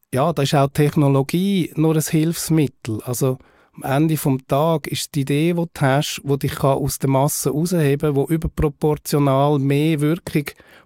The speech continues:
aus deinem Franken macht, wo du ausgibst. Und das ist eigentlich ein, ein Arbeitsprozess. Das ist nicht Magie. «Ah, jetzt hat er wieder eine Idee geboren.» Klatschen wir alle. Erstens einmal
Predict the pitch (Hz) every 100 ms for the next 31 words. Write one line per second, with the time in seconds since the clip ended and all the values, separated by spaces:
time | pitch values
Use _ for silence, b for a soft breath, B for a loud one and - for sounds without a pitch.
0 | - 151 - - 156 151 151 135 135 165
1 | - 156 139 143 - - - 147 147 -
2 | 147 160 - - 156 - - b b b
3 | b b b b b b _ - 143 139
4 | 139 151 208 160 123 127 139 147 139 135
5 | 139 127 123 - 131 - 131 170 - 180
6 | - - 170 - - 165 123 - 135 131
7 | 143 156 160 165 156 - 156 165 175 170
8 | B B B B 147 160 139 - 147 131
9 | 147 143 139 147 139 139 135 147 160 180
10 | 185 151 131 135 147 175 208 b b b
11 | b b - 143 165 - - 165 165 131
12 | 131 170 160 147 151 143 147 143 135 135